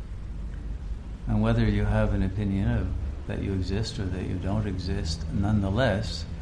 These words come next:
it turns out that the opinion itself is the prison, not what the opinion's content is.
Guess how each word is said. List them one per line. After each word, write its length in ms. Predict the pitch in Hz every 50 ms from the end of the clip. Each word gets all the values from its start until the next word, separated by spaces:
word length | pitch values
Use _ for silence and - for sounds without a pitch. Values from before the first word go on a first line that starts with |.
| - - - - - - - -
it 100 | - 110
turns 360 | 110 - 127 123 123 117 107 113
out 220 | 110 113 113 110
that 180 | 113 107 - -
the 100 | 110 107
opinion 560 | 104 98 95 - 151 160 160 156 147 120 107
itself 640 | 104 107 104 - - - 196 214 135 101 - - 107
is 180 | 104 92 92
the 80 | 101 98
prison, 560 | - - 151 165 120 92 95 95 92 87 87
not 220 | 107 131 156 -
what 260 | 127 123 139 151 147 -
the 160 | 131 110 101
opinion's 680 | 98 98 98 - 113 110 101 98 95 95 92 87 -
content 600 | - - - 147 147 123 - 98 85 82 85 - -
is. 320 | 104 107 107 - - -